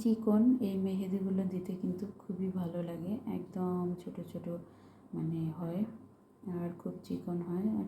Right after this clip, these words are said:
চিকন হলে কিন্তু ভালো লাগে, মোটা হলে ভালো লাগে না। তো আমাদের মেহেদি আর্টিস্ট আমার ছোট বোন, তো ও খুব সুন্দর মেহেদি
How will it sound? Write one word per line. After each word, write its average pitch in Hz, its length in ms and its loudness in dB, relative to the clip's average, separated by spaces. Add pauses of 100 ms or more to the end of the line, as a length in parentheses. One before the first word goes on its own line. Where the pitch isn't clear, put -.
চিকন 202 260 0 (100)
হলে 196 140 0 (100)
কিন্তু 190 180 -2 (120)
ভালো 180 220 -4
লাগে, 180 260 -2
মোটা 180 260 -2
হলে 180 160 -2 (120)
ভালো 175 140 -2 (100)
লাগে 165 240 -6
না। 180 60 -4 (920)
তো 214 80 -2 (140)
আমাদের 214 280 6 (100)
মেহেদি 196 340 0 (180)
আর্টিস্ট 185 380 -4 (220)
আমার 180 200 -2 (100)
ছোট - 160 -8 (120)
বোন, 180 160 0 (260)
তো - 80 -4 (1120)
ও - 20 -4 (120)
খুব 254 140 -2 (100)
সুন্দর 214 280 8 (100)
মেহেদি 175 320 -2